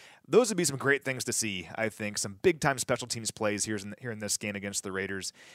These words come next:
It's indoor. We're not playing outside in the rain like we were, uh, against the Eagles on Monday night. Great opportunity for our special teams to go out and have a great game.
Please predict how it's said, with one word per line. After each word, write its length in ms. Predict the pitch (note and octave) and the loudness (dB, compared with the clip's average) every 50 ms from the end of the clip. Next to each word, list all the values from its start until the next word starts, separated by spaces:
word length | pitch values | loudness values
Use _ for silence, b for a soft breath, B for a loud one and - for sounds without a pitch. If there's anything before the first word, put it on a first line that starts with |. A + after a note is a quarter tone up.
| B B | B B
It's 140 | - C#3+ - | 0 0 0
indoor. 560 | - G#3 A3+ A3+ G3+ G3+ F#3+ F#3+ F#3+ F#3 F3+ - | 0 0 2 6 6 8 8 8 4 2 2 2
We're 80 | D3 | 2
not 200 | D3+ E3+ F#3 F3+ | 4 4 2 2
playing 320 | - - E3+ F3+ F3+ F3 E3 | 2 2 4 4 4 4 4
outside 420 | D#3+ F3 - - F3 D#3+ E3 F3+ | 2 2 4 6 6 8 6 6
in 80 | E3+ E3+ | 4 2
the 80 | D3+ | 2
rain 320 | C3 C#3+ D#3 D#3+ D#3+ E3+ F3 | 2 2 2 2 0 -2 0
like 180 | C3+ D3 D3 | 0 0 2
we 80 | C#3 D3+ | 2 2
were, 380 | D3 C#3 C#3 C#3+ C#3+ D3 D3 B B B B B B - | 4 6 6 6 8 6 4 B B B B B B 4
uh, 100 | B2+ C3 | 4 4
against 280 | B2 C3 D3 C#3+ - - | 4 2 0 -2 -2 -2
the 80 | C3+ | 0
Eagles 380 | B2+ C3+ D3 D3 D3+ C#3 B2 A#2+ | 0 0 0 2 2 2 2 0
on 100 | C3 B2+ | 0 0
Monday 340 | B2+ B2+ C3 C3 B2+ B2 A#2+ | 0 0 0 2 2 2 2
night. 300 | A#2 A2+ A2 G#2+ G2+ - _ - - C3 | 2 0 0 -2 -2 -6 _ -20 -16 -10
Great 260 | A#2+ A#2+ C#3 E3 D#3+ D#3 | -2 2 4 6 8 8
opportunity 480 | D3 - C3 B2 B2+ B2+ B2+ A#2+ A#2 | 6 6 4 0 -2 -2 0 0 0
for 140 | G#2+ - A#2+ | 2 2 2
our 80 | A2 G#2 | 2 2
special 260 | - A2+ G#2 A#2 G#2+ | 0 -2 -4 -4 -6
teams 220 | - A2 G#2 G2+ | -8 -8 -6 -6
to 80 | - A2+ | -6 -4
go 160 | G#2 G#2 G#2 | -2 0 2
out 180 | G2 F#2+ F#2+ - b b b b | 2 2 0 -2 b b b b
and 100 | - G#2+ | -4 0
have 140 | G#2+ A2+ G#2 | 2 2 2
a 40 | G#2+ | 2
great 260 | G2+ G#2 F2 E2+ - | 0 -2 -4 -4 -6
game. 220 | - - G#1+ - | -8 -10 -12 -12